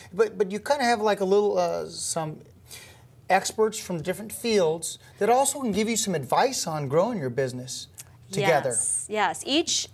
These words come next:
Speaker 2: each leader that starts a business success circle is going to select the members of their group. And I actually train them on how to select the right people.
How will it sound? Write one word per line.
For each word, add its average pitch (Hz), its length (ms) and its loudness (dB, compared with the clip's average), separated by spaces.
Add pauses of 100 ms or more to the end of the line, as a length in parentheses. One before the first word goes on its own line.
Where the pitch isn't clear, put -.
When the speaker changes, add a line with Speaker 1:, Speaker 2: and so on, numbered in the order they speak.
Speaker 2:
each 285 340 -4
leader 226 760 -2
that 196 160 -4
starts 214 260 -2
a 240 60 -4
business 208 280 -4
success 185 300 -6
circle 175 400 -4
is 170 140 -8
going 196 260 -4
to - 100 -6
select 180 680 -2 (280)
the 208 80 -4
members 190 360 -4
of 180 100 -6
their 165 140 -4
group. - 460 -10 (260)
And 180 320 -2
I 196 80 2
actually 202 260 0
train 214 280 -2
them 170 180 -2
on 160 80 -6
how 180 400 -2
to 170 400 -6
select 170 640 -6 (400)
the 214 120 0
right 202 340 0
people. - 460 -10